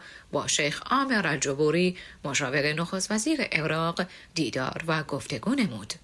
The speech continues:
به گزارش خبرگزاری اخبار شیعه، در این دیدار عارف نصرالله در رابطه با عدم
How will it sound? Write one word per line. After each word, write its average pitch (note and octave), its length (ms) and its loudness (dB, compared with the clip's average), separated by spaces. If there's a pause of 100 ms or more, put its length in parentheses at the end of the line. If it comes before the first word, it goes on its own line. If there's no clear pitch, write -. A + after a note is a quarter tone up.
(360)
به D#3+ 80 4
گزارش E3+ 480 4
خبرگزاری G#3 800 2
اخبار C3 440 0
شیعه، F3+ 320 2
در G#3 160 4
این A3+ 160 4
دیدار B2 420 2 (280)
عارف E3 380 2
نصرالله A3 640 2
در G3+ 200 2
رابطه C4 400 2
با A3+ 140 2
عدم C3 300 -4